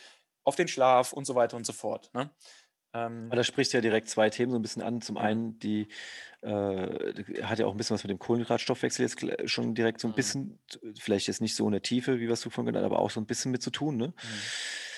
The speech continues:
Speaker 2: Und zum anderen sind es ja auch, äh, ganz wichtiges Thema, was wir jetzt ja schon angefangen haben zu besprechen, äh, mit, äh,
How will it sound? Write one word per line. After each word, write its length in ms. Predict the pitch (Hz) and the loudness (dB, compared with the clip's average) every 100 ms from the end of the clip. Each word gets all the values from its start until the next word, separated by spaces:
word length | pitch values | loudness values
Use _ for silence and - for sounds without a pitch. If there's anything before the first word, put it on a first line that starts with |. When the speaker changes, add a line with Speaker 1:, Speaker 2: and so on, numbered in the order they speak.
| - | -6
Speaker 2:
Und 160 | - 123 | -2 0
zum 120 | 117 | 4
anderen 260 | 110 139 127 | 8 8 8
sind 100 | 131 | 6
es 140 | 123 | 4
ja 80 | 131 | 6
auch, 260 | 107 123 - | 4 4 0
äh, 220 | 104 107 | 0 2
ganz 240 | 117 120 | 2 2
wichtiges 320 | 127 - 110 | 0 0 -4
Thema, 260 | - 127 131 | 0 4 4
was 180 | 113 - | 4 4
wir 60 | |
jetzt 140 | 117 113 | 2 2
ja 80 | 117 | -2
schon 160 | 123 | -2
angefangen 380 | 113 117 - 113 | -2 -2 -2 -4
haben 60 | 110 | -4
zu 120 | 110 | -4
besprechen, 520 | - - 107 113 110 | -6 -4 -4 -2 -2
äh, 100 | - | -2
mit, 260 | 110 110 - | -2 -2 -2
äh, 540 | 107 104 104 101 - | -2 2 2 2 -2